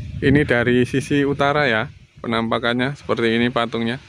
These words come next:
Pilar-pilar emas yang dijaga sosok ular naga.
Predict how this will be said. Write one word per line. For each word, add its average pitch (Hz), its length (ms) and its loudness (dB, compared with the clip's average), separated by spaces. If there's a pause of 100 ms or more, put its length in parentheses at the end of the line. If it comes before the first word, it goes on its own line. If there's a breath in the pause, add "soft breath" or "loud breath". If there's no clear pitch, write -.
(2250 loud breath)
Pilar-pilar 131 640 2
emas 127 400 2
yang 113 160 0
dijaga 110 400 -2
sosok 110 400 -2 (400)
ular 110 240 4
naga. 107 480 -2